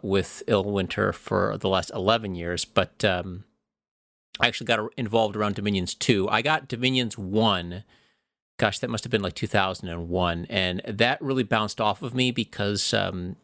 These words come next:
I just couldn't quite understand what was going on, and I think at the time,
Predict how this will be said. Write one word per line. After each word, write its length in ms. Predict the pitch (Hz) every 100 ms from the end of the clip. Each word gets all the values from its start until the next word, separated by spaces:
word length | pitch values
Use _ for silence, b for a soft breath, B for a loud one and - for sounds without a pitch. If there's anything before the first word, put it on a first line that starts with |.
| - -
I 40 |
just 240 | 107 -
couldn't 560 | - - 123 113 - - B B B B B -
quite 580 | - 127 104 110 - -
understand 480 | 117 107 - 117 107
what 120 | 120
was 100 | 107
going 240 | 107 101 110
on, 400 | 104 104 110 110
and 200 | 104 101
I 60 |
think 240 | 98 120 -
at 80 |
the 80 | 120
time, 640 | - - 113 113 110 110